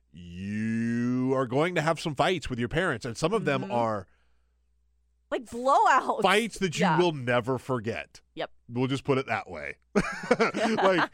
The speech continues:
Speaker 2: <laughs>
Speaker 1: they're very, very, very scarring fights. And, like, eighty years old, I gotta do that?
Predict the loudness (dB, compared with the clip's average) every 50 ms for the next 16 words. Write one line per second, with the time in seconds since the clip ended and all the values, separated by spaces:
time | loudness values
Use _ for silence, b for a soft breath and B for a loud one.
0 | -4 -4 -4 0 2 2 4 2 2 0 2 2 4 4 4 4 2 2 0 2
1 | 4 4 4 4 4 2 0 -2 -6 -4 0 2 2 4 4 4 2 2 0 0
2 | -2 -4 -4 -6 -6 -6 -6 -8 -4 -4 -2 0 0 0 2 2 0 0 -2 -4
3 | -8 -12 -8 -4 -2 -2 -2 -2 -6 -10 -10 -10 -8 -6 -4 -4 -6 -6 b b
4 | b b b b b b b b _ _ _ _ _ _ _ -6 -6 -6 -6 -6
5 | -8 -8 -10 -10 -12 -10 -10 -10 -10 -8 -4 -4 -4 -2 -2 -2 -4 -2 -4 -6
6 | -6 -4 -4 -6 -6 -8 -12